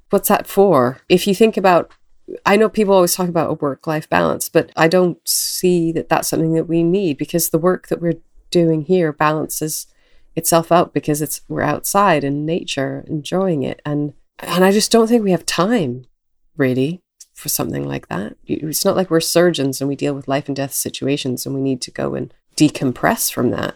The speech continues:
But even a surgeon who wanted to decompress, I'm telling you, come to the farm, pick up a pitchfork. <laughs> It happens pretty quickly.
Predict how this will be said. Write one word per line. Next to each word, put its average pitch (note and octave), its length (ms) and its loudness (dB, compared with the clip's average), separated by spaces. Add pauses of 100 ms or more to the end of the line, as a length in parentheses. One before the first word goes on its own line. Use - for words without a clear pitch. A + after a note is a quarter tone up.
But G3 140 4
even G#3+ 240 2
a E3+ 40 0
surgeon F3 360 0
who D#3 80 -2
wanted D3+ 240 0
to C#3+ 80 -6
decompress, D#3 580 -4
I'm C3+ 80 -2
telling F3 320 -2
you, A#2 80 -2
come F#3 220 -2
to F#3 100 0
the E3 80 4
farm, D#3+ 240 0
pick E3 180 -4
up D#3 80 -8
a C3+ 60 -8
pitchfork. - 680 -4
<laughs> - 40 -20 (160)
It - 640 2
happens B3+ 480 4
pretty G#3 240 4
quickly. G3+ 560 2